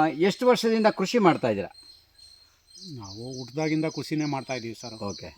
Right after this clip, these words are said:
Speaker 1: ಸೂಪರ್.
Speaker 2: ಹ್ಮ್.
Speaker 1: ಅಂದ್ರೆ ಒಂದು ಸಣ್ಣ ವಯಸ್ಸಿಂದ ಅದನ್ನೇ ನೋಡ್ಕೊಂಡ್ ಬಂದಿದ್ದೀರಾ?
Speaker 2: ಸಣ್ಣ ಹುಡುಗರಿಂದ ನಾವು ರೈತರ ಕೆಲಸ.
Speaker 1: ಓಕೆ. ಈಗ ನಿಮ್ಮ ಈ ತೋಟದಲ್ಲಿ ನಮ್ಮ ಸ್ವದೇಶಿ ಗೊಬ್ಬರ ಬಳಸೋಕೆ ಮುಂಚೆ ಏನೆಲ್ಲ ಪ್ರಾಬ್ಲಮ್ ಇತ್ತು ಸರ್?
Speaker 2: ಮೊದಲು ರೋಗ,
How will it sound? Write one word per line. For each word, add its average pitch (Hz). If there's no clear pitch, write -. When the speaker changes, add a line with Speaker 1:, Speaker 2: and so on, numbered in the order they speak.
Speaker 1:
ಸೂಪರ್. -
Speaker 2:
ಹ್ಮ್. 101
Speaker 1:
ಅಂದ್ರೆ 165
ಒಂದು 143
ಸಣ್ಣ 156
ವಯಸ್ಸಿಂದ 190
ಅದನ್ನೇ 185
ನೋಡ್ಕೊಂಡ್ 160
ಬಂದಿದ್ದೀರಾ? -
Speaker 2:
ಸಣ್ಣ 143
ಹುಡುಗರಿಂದ 139
ನಾವು 139
ರೈತರ 117
ಕೆಲಸ. 110
Speaker 1:
ಓಕೆ. 110
ಈಗ 208
ನಿಮ್ಮ 220
ಈ 214
ತೋಟದಲ್ಲಿ 175
ನಮ್ಮ 143
ಸ್ವದೇಶಿ 180
ಗೊಬ್ಬರ 170
ಬಳಸೋಕೆ 147
ಮುಂಚೆ 143
ಏನೆಲ್ಲ 226
ಪ್ರಾಬ್ಲಮ್ 156
ಇತ್ತು 107
ಸರ್? 90
Speaker 2:
ಮೊದಲು 165
ರೋಗ, 160